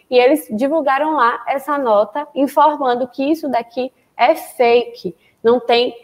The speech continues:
nenhum pesquisador que tenha afirmado que um grande erro, é, fez com que a, a vacina fosse tóxica, perigosa. Então,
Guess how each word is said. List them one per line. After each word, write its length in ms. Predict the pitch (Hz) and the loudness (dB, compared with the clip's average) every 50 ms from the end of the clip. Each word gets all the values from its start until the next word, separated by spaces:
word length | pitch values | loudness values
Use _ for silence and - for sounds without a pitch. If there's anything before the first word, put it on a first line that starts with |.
| _ - | _ -2
nenhum 440 | 233 240 254 254 247 262 285 330 381 | 0 2 2 4 4 4 4 4 4
pesquisador 760 | 381 349 330 339 - 330 277 277 262 240 220 208 233 247 262 | 4 2 0 0 0 0 2 2 2 2 2 2 2 2 2
que 120 | - - | 0 -2
tenha 160 | - 269 247 254 | -4 -4 -4 -4
afirmado 720 | - - 262 247 233 226 214 202 214 220 233 233 226 - | -6 -6 -4 -4 -2 -2 -2 0 0 0 0 0 -2 -6
que 120 | - 254 | -6 -4
um 80 | 240 233 | -4 -2
grande 380 | 233 254 254 277 294 240 269 | 2 2 2 2 2 0 -2
erro, 600 | 240 214 208 208 220 240 254 269 262 226 262 269 - - - _ _ _ _ - | 0 0 2 4 4 6 4 4 2 0 -4 -10 -12 -14 -20 _ _ _ _ -4
é, 340 | - 220 214 214 208 208 208 | -2 0 2 2 2 0 -2
fez 400 | 208 - - 240 240 262 254 - | -4 -4 -2 0 0 -2 -2 -4
com 180 | - 254 254 | -6 -6 -6
que 200 | - _ - 247 | -6 _ -4 -2
a, 220 | 233 226 226 220 214 | 0 2 0 0 0
a 140 | - 208 | -2 -4
vacina 460 | 196 214 220 214 220 - 247 240 240 240 | -2 -2 -2 -4 -4 -4 -4 -4 -4 -4
fosse 340 | - - 240 233 - 262 | -4 -6 -6 -6 -6 -10
tóxica, 640 | 226 _ - 202 202 226 220 - - - - - 208 | -8 _ 0 2 2 2 0 -4 -10 -12 -8 -8 -8
perigosa. 680 | - - 226 214 233 240 226 202 165 160 160 160 165 | -6 -6 -4 -4 -4 -2 0 0 0 0 0 -2 -4
Então, 520 | 175 190 185 - - 190 185 196 247 254 | -6 -6 -6 -6 -4 -2 -2 -2 -2 -4